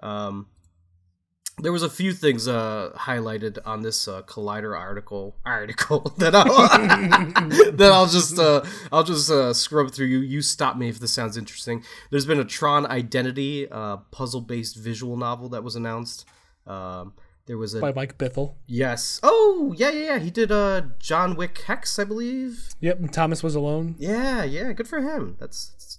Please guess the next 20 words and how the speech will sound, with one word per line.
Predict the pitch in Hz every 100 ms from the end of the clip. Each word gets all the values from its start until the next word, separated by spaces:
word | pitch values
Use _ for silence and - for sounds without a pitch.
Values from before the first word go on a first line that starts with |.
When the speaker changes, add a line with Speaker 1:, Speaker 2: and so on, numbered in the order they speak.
| -
Speaker 1:
good. | 104 117 - - -
Um, | 127 147 147 139 131 - _ _ _ - - _
there's | 135 139 120
the | 139 127
Disney | 117 156 156
Illusion | 147 135 147 147 139
Island, | 117 131 170 214 - _ _ _ _ _ _ 120
Nintendo | 123 202
Switch | 254 247 -
exclusive. | - - 147 254 - 104 - _
A | 123
two | - 190
D |
platformer | 202 185 165 156 147 139
starring | 139 120 123
Mickey, | 156 170
Minnie, | 143 156 151
Donald, | 131 131 135
and | 117 101 -
Goofy. | 135 135 104 -